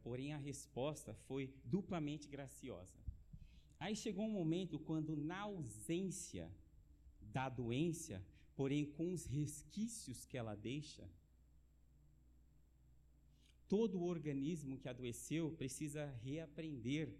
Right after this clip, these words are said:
a viver a saúde. Aí o médico prescreveu assim: "Olha, você precisa fazer isso, isso, isso e emagrecer,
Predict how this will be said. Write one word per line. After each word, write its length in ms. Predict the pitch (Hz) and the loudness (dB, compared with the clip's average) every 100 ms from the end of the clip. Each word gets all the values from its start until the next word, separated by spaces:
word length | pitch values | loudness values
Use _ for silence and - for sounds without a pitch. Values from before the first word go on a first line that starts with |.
| - - - - | -14 -20 -20 -8
a 100 | 117 | -6
viver 380 | 120 113 117 107 | -2 0 0 0
a 40 | |
saúde. 480 | 104 - 98 92 - - - - - - - - - - - - - - - - - - - - - - - - - - - - - - - - - | -2 -4 -6 -6 -12 -20 -20 -20 -20 -20 -20 -20 -20 -20 -20 -20 -20 -20 -20 -20 -20 -20 -20 -20 -20 -20 -20 -20 -20 -20 -20 -20 -20 -20 -20 -20 -2
Aí 240 | 139 180 | 2 4
o 80 | 202 | 6
médico 400 | 185 190 180 180 | 4 4 2 -2
prescreveu 640 | - 180 - 165 156 160 | 0 0 0 0 0 0
assim: 280 | 165 - 131 | -2 -2 -2
"Olha, 320 | 127 98 90 87 107 | 0 0 0 -6 -10
você 240 | 104 - | -8 -6
precisa 440 | 135 127 127 123 117 | -4 -4 -2 0 0
fazer 400 | 117 113 117 113 123 160 | 2 2 4 6 8 6
isso, 280 | 190 - 185 151 - | 4 0 0 0 0
isso, 420 | 120 135 - 123 | 0 0 -2 -2
isso 360 | 117 123 123 - | 2 2 0 -4
e 40 | |
emagrecer, 680 | 147 143 143 165 160 135 107 | -2 -2 -2 -6 -4 -4 -4